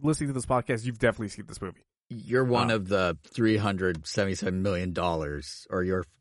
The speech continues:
Speaker 2: thir-, fifteen dollars of that. Yeah.
Speaker 1: Yeah.
Speaker 2: Everyone listening to this probably
Speaker 1: Uh,
Speaker 2: seen it,
Speaker 1: they
Speaker 2: yeah.
Speaker 1: get transported to the Mushroom Kingdom. Then they go to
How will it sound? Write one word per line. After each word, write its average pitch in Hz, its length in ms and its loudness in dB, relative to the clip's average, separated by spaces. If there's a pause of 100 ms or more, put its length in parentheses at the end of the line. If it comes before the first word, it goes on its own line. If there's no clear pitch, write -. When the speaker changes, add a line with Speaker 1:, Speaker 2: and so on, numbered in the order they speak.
(140)
Speaker 2:
thir-, 113 160 2 (100)
fifteen 120 300 0
dollars 87 320 2
of 71 100 -6
that. 67 300 -8
Yeah. 73 280 -4 (160)
Speaker 1:
Yeah. 95 100 -12
Speaker 2:
Everyone 98 280 0
listening 76 300 -10
to 71 80 -14
this 65 120 -18
probably - 260 -10
Speaker 1:
Uh, 113 280 2
Speaker 2:
seen 107 100 0
it, 101 40 -8
Speaker 1:
they 120 60 2
Speaker 2:
yeah. 113 60 -2
Speaker 1:
get 147 120 4
transported 127 500 2
to 131 80 0
the 120 80 4
Mushroom 117 320 0
Kingdom. 101 540 -4 (1600)
Then 127 220 2
they 123 180 4
go 113 800 4 (500)
to 104 600 0